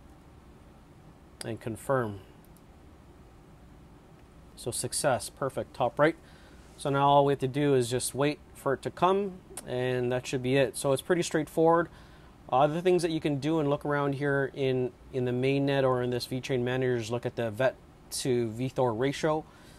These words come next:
So if you wanted to see, you know, how much VET vethor was, you could actually go to CoinGecko and look at it. But this kind of gives you the ratio of one to nine, roughly, from VET to, uh, vethor ratio. So it's one ninth.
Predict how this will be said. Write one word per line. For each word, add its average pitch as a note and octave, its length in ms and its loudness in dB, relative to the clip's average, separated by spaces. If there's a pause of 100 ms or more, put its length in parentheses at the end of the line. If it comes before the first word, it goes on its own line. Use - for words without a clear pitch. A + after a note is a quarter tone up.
(120)
So - 120 -6
if C3+ 120 -4
you D3 80 0
wanted D3+ 240 4
to C#3+ 80 -4
see, E3 260 0
you C#3+ 220 0
know, C3 200 -2
how B2+ 120 -4
much B2+ 220 -2
VET A#2+ 360 -2 (180)
vethor C3+ 460 2
was, C3 440 4
you A#2+ 60 -4
could A#2+ 140 -2
actually A#2 520 -4
go A#2+ 160 0
to A#2 80 -2
CoinGecko B2 640 -2
and A#2 100 -4
look B2+ 140 -6
at B2+ 80 0
it. B2 240 -2
But A2 120 -6
this C3 240 -6
kind C#3 160 -2
of B2 60 -2
gives A#2+ 160 -2
you A#2 280 -2 (540)
the A2+ 60 -6
ratio A#2 360 -4
of A2 60 -4
one A#2+ 240 -2
to A2 440 -4
nine, A2 520 -6
roughly, A2+ 360 -4
from G#2 260 -8
VET A#2 320 -4
to, A2+ 280 -4
uh, G#2 200 -4
vethor B2+ 380 2
ratio. D#3 400 0 (680)
So - 160 -8
it's G2+ 100 -10
one A#2+ 160 -2
ninth. C3+ 280 -4